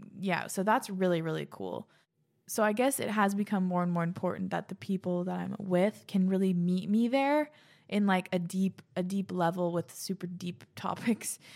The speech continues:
Very, like, literally, like, meaning of life topics. I kind of find myself talking about that often. Um, like, eight out of ten times, I'm probably talking about some really deep topic like that. And I really love my friends when they meet me there,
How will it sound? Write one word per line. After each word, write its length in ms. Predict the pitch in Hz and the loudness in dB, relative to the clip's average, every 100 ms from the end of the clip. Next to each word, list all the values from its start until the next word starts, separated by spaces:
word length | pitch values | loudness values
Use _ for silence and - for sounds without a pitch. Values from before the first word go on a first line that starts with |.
| - - - - | -20 -20 -18 -6
Very, 720 | 202 240 247 240 214 190 120 | 2 4 6 4 2 0 -2
like, 240 | 185 190 226 | -2 0 4
literally, 220 | 262 254 | 4 4
like, 100 | 208 | 2
meaning 380 | 214 208 208 190 | 2 4 2 2
of 120 | 185 | 2
life 280 | 180 165 - | 2 2 0
topics. 440 | 175 - 131 - | -6 -4 -8 -6
I 100 | 180 | -6
kind 200 | - 190 | -2 -2
of 100 | 175 | -2
find 240 | - 170 | -2 -2
myself 420 | 170 170 175 151 - | -2 -2 -4 -6 -6
talking 340 | 175 170 180 | -8 -4 -4
about 260 | 175 139 - | -2 -4 -4
that 220 | 147 - _ _ _ _ - | -6 -8 _ _ _ _ -6
often. 640 | 156 156 - 226 262 294 - - - - - | -4 -4 0 0 0 -2 -10 -20 -20 -14 -2
Um, 300 | 190 185 175 | 2 4 4
like, 240 | 175 170 - | 2 0 -2
eight 200 | 175 175 | 0 4
out 160 | 175 | 4
of 80 | 175 | 2
ten 240 | 175 175 175 | 0 0 2
times, 340 | 175 175 175 | 2 2 2
I'm 100 | 175 | 0
probably 400 | 190 170 175 175 | 2 2 2 -2
talking 380 | 175 170 170 190 | -2 -2 0 0
about 260 | 180 175 | 2 0
some 220 | - 185 180 | 0 0 2
really 220 | 180 180 | 2 0
deep 240 | 190 196 | -2 -4
topic 360 | 208 202 220 214 | -2 -2 -2 -4
like 180 | 220 220 | -4 -2
that. 280 | 220 226 - - | -4 -4 -8 -4
And 100 | 196 | 2
I 80 | 185 | 2
really 380 | 185 240 302 226 | 2 4 4 4
love 560 | 185 185 175 170 190 - | 4 6 6 4 -2 -6
my 160 | 190 180 | -4 -2
friends 540 | - 170 165 175 - - - | 0 0 0 -4 -12 -20 -4
when 200 | 190 175 | 0 2
they 120 | 170 | 2
meet 240 | 170 175 | 0 0
me 140 | 180 170 | -4 -6
there, 280 | - - | -6 -8